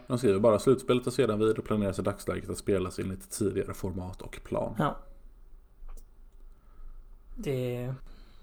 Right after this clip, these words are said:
Speaker 2: det kan, kan nog komma att ändras, gissar jag.
Speaker 1: Ja. Ehm. Det, och det kän-, jag menar, ä-, även, även om man nu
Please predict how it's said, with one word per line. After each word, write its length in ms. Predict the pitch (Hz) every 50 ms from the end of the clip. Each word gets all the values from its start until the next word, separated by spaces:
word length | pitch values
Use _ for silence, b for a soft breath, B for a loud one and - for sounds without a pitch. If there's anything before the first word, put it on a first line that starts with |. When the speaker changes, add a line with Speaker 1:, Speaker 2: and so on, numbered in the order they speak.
| b b b - - - - - - - -
Speaker 2:
det 120 | 139 127
kan, 200 | - - 147 139 - - 160 165 - -
kan 200 | 151 139 127 120
nog 120 | 120 123
komma 220 | - 131 135 135
att 140 | 127 127 -
ändras, 600 | - - 127 127 131 139 139 - - - - -
gissar 240 | - 139 - - -
jag. 100 | - - - - - - - - - - - b b b b b b b b b b -
Speaker 1:
Ja. 480 | 120 117 117 120 127 123 120 - - - - - - - - -
Ehm. 880 | 113 107 104 101 98 98 101 101 101 101 98 98 101 101 101 104 104 104 - - - - - - - - - - - - - - - - - - - - - - - - - - - - - - _ - - - - b b b b b b b b b b b b b b - _ _ - - - - - - - -
Det, 280 | - 107 104 101 101 101 101 104 104 104 104 104 b b b b b b b - - -
och 100 | - 117
det 60 | 113
kän-, 160 | - - 113 -
jag 100 | - 123
menar, 180 | 123 113 107 - - - - - 135
ä-, 180 | 135 110 - - 135
även, 380 | 127 113 101 107 107 110 110 107 - - -
även 240 | 123 110 95 107 110
om 80 | 113
man 100 | 117 120
nu 200 | 113 107 101 98